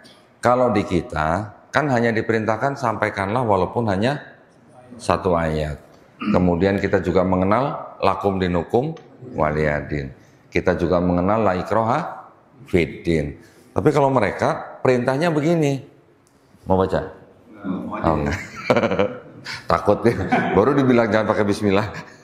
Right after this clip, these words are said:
Speaker 1: <laughs> Perintahnya begini, di Matius dua delapan sembilan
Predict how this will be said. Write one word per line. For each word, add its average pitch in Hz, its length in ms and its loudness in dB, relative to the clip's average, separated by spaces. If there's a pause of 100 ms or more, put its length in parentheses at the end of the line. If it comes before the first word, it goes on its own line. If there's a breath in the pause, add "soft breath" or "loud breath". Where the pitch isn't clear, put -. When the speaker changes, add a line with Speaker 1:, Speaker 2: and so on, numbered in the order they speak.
(140)
Speaker 1:
<laughs> - 360 -2 (1400 loud breath)
Perintahnya 120 400 4
begini, 98 560 2
di 92 160 4
Matius 98 400 2
dua 95 80 4
delapan 92 320 2
sembilan 87 240 2